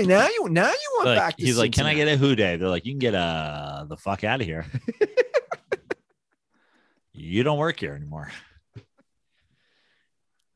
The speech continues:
Speaker 1: Randy Ruther. Bye-bye.
Speaker 2: Randy Ruther. <laughs>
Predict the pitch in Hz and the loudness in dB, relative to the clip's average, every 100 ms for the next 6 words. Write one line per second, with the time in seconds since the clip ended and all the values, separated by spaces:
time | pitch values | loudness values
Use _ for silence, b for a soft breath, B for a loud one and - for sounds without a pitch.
0 | _ _ 123 139 160 180 302 370 440 440 | _ _ 2 4 6 6 6 6 4 4
1 | 427 415 440 453 370 330 262 214 196 143 | 0 0 2 4 6 6 6 2 2 2
2 | 113 - 170 190 - - 190 185 156 120 | 0 0 4 6 8 8 8 4 2 4
3 | 107 107 - - - - - | 4 2 4 4 2 -4 -12